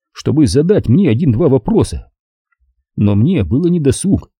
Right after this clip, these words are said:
общаться с ним и отбиваться от батальона взбешённых детишек. Я повернулся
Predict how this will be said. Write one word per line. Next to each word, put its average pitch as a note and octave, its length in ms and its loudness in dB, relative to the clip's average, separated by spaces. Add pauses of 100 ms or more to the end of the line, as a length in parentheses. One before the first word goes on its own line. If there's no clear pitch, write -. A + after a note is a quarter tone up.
(100)
общаться G#2+ 520 -2
с - 100 -2
ним E3+ 220 2
и G2 80 0
отбиваться A2 520 0
от G2+ 60 0
батальона D3 520 0
взбешённых G2+ 540 -2
детишек. G#2+ 580 -2 (760)
Я G2+ 320 0
повернулся G#2 760 -2